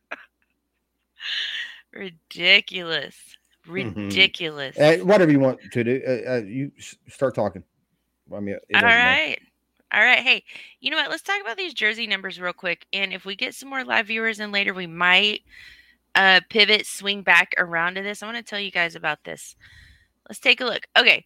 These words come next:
Speaker 1: so we've got rookies choosing their numbers. Um, happens every year. It's not that big of a deal. Uh, first round draft pick, Tyler Smith took number seventy-three. <coughs> But if you look, our second round pick, Mister Sam Williams, has taken number fifty-four.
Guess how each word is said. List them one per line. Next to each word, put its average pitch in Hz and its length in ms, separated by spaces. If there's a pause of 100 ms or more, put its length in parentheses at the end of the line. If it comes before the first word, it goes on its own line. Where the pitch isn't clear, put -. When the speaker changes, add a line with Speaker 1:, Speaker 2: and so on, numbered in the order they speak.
(100)
Speaker 1:
so 226 600
we've 233 200
got 208 200
rookies 269 400
choosing 269 400
their 277 160
numbers. 220 580 (640)
Um, 202 440
happens 196 440
every 208 220
year. 202 280
It's - 300
not 185 280 (100)
that 190 280
big 190 200
of 180 100
a 180 80
deal. 185 800 (140)
Uh, 170 520 (440)
first 180 260
round 185 220
draft 185 400 (100)
pick, 202 320
Tyler 196 280
Smith 202 280
took 202 160
number 196 180
seventy-three. 202 840 (720)
<coughs> - 100 (340)
But 240 220
if - 120
you 226 120
look, 320 200
our 220 80
second 330 360
round 233 180
pick, 233 220
Mister 262 320
Sam 202 440
Williams, 240 500
has 208 120
taken 214 340
number 190 220
fifty-four. 208 1000